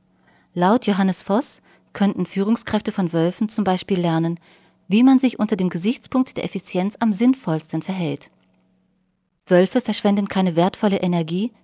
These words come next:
die besser für die Überlebenssicherung des Rudels eingesetzt wird“, erklärt Voss,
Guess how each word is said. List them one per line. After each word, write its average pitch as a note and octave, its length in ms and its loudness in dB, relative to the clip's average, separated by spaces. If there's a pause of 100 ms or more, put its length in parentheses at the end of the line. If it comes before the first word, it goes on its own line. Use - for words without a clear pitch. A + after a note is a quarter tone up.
(100)
die G3+ 80 0
besser G3+ 260 0
für A3 100 -4
die F#3 80 0
Überlebenssicherung F#3 1040 0
des - 300 -4
Rudels F#3 300 -4
eingesetzt D3+ 540 -4
wird“, - 220 -4
erklärt D3+ 320 -6
Voss, - 340 -6